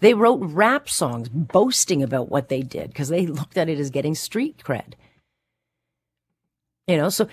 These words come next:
we live in a country where mandatory minimum sentences for violent offenses are mean, and we have to give thrill killers and mass killers like Alexander Bissonnette and, and, and Dellen Millard,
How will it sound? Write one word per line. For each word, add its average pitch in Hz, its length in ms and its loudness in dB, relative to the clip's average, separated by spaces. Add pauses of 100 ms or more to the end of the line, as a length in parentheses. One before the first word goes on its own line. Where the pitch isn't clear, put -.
(120)
we 175 140 2
live 208 200 4
in 269 80 4
a 262 60 4
country 156 440 -2
where 135 320 -2 (140)
mandatory 165 720 2
minimum 156 480 0
sentences 147 580 -2
for 139 460 -4 (460)
violent 147 680 0
offenses 143 800 -2 (240)
are 151 180 2
mean, 143 640 -2 (920)
and 170 140 4
we 170 80 4
have 165 220 4
to 175 60 -4
give 165 200 -2
thrill 208 340 0
killers 160 540 -2
and 151 260 0
mass 185 340 0
killers 127 680 -6 (360)
like 139 120 -4
Alexander 165 500 0
Bissonnette 165 640 -2
and, - 180 -4
and, 135 280 -4
and 135 220 -2
Dellen 165 280 0
Millard, 147 480 0